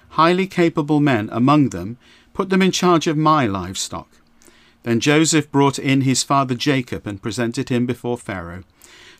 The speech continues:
Jacob blessed Pharaoh. Pharaoh said to Jacob, "How long have you lived?" Jacob said to Pharaoh, "All the years of my travels are one hundred and thirty. All the years of my life have been few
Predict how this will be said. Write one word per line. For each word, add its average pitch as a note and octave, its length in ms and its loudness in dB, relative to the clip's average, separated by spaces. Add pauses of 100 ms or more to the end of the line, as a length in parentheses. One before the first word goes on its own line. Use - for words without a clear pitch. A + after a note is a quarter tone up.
Jacob B2 460 0
blessed C#3+ 400 2
Pharaoh. G2 400 -4
Pharaoh B2 400 2
said F3 360 -2
to - 120 -8
Jacob, G#2 500 -10 (480)
"How C4+ 140 0
long A3+ 180 4
have G3+ 160 -4
you F3+ 100 4
lived?" E3 500 0 (640)
Jacob D3 380 0
said E3 260 2
to E3 100 -6
Pharaoh, A#2+ 520 0
"All D#3 260 2
the F3 120 0
years D#3+ 340 2
of D#3 140 -6
my D3+ 140 2
travels G#2+ 760 -4
are A2+ 120 -2
one B2 220 0
hundred A#2 320 -2
and A2+ 120 -4
thirty. G#2+ 540 -8 (760)
All B2+ 180 4
the B2+ 160 4
years B2+ 180 2
of A#2 100 -2
my A#2+ 140 2
life C3+ 340 2
have B2+ 140 -8
been A#2+ 180 0
few E3 380 0